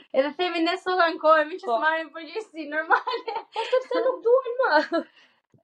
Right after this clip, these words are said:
Speaker 2: Kupton, mos sepse din që ndoshta
Speaker 1: Do
Speaker 2: ne
Speaker 1: gjykohen,
Speaker 2: vërtet jemi
Speaker 1: po.
Speaker 2: të afta dhe ose
Speaker 1: Po,
Speaker 2: do
Speaker 1: vërtet.
Speaker 2: gjykohen, që, që është shumë e keqe, kështu që pse jo. Ë, megjithatë, gjithë secili duhet ta jetojë jetën ashtu siç e do
Speaker 1: Siç e
Speaker 2: vetë,
Speaker 1: mendon,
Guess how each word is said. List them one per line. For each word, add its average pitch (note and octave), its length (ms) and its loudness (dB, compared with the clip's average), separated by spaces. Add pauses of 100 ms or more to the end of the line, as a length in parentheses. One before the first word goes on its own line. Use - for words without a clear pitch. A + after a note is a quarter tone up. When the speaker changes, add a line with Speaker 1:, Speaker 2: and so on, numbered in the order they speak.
(120)
Speaker 2:
Kupton, D#4 420 -2
mos B3+ 140 2
sepse F4 280 -10
din B3+ 280 -6
që E4 240 2 (640)
ndoshta B3+ 280 2
Speaker 1:
Do D4 160 -2
Speaker 2:
ne C4+ 60 0
Speaker 1:
gjykohen, C#4+ 140 2
Speaker 2:
vërtet C4+ 340 0
jemi C4+ 200 0
Speaker 1:
po. B3+ 60 -14
Speaker 2:
të A#3 140 4
afta A3+ 340 -2
dhe A#3 140 -2
ose B3 240 0
Speaker 1:
Po, A3+ 60 -2
Speaker 2:
do B3 100 6
Speaker 1:
vërtet. B3 100 0
Speaker 2:
gjykohen, C#4 460 2
që, A3+ 100 -10
që A#3+ 140 -10
është A#3+ 100 -12
shumë A#3+ 160 -6
e A#3 60 -6
keqe, C4+ 480 0
kështu - 180 -16
që A3 220 -8 (540)
pse D4 240 2
jo. G3+ 160 6 (760)
Ë, B3 80 2 (160)
megjithatë, D#4+ 560 -2
gjithë B3+ 200 -18
secili C4+ 320 -6
duhet A#3+ 180 6
ta A3+ 60 0
jetojë A3 360 0
jetën G3+ 260 -4
ashtu F#3 180 -8
siç - 220 -14
e - 80 2
do F3+ 140 4
Speaker 1:
Siç A#3+ 80 2
e - 20 -2
Speaker 2:
vetë, A3+ 220 6
Speaker 1:
mendon, G#3+ 100 2